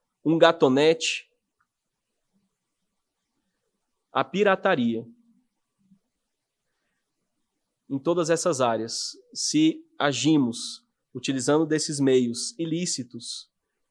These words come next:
desses meios que não são corretos, nós estamos quebrando o oitavo mandamento, estamos roubando. E no sexto mandamento,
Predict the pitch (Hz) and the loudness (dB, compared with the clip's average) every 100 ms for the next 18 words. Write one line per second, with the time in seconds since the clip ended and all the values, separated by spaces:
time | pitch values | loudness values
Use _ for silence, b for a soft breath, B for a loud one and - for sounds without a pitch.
0 | _ 127 120 135 135 135 127 120 - 139 | _ -8 -6 -4 0 0 0 -4 -6 -4
1 | 147 151 - 147 135 - 135 127 147 147 | -2 -2 0 0 0 -2 -2 0 0 -2
2 | 120 - - - _ _ _ _ 131 135 | -10 -14 -14 -18 _ _ _ _ -6 -4
3 | 139 - 123 120 117 - - - _ _ | -6 -4 -2 -2 -4 -8 -12 -16 _ _
4 | _ _ _ - 160 139 127 143 135 113 | _ _ _ -8 -6 0 4 4 2 -2
5 | 113 _ - 123 120 120 117 117 113 113 | -10 _ -4 -4 -2 -4 -2 -4 -6 -6
6 | 117 123 120 131 117 104 - - 135 139 | -6 -8 -10 -16 -16 -16 -10 -6 -4 -4
7 | - - _ _ - 160 127 120 120 113 | -8 -12 _ _ -6 -6 -2 0 0 -4
8 | 113 _ _ _ _ _ _ _ _ _ | -12 _ _ _ _ _ _ _ _ _
9 | _ _ _ _ _ _ _ _ _ _ | _ _ _ _ _ _ _ _ _ _
10 | _ _ _ _ _ _ _ _ - 185 | _ _ _ _ _ _ _ _ -4 2
11 | 202 185 170 165 160 147 143 147 147 147 | 2 4 2 2 2 2 2 2 2 0
12 | 147 147 | -4 -12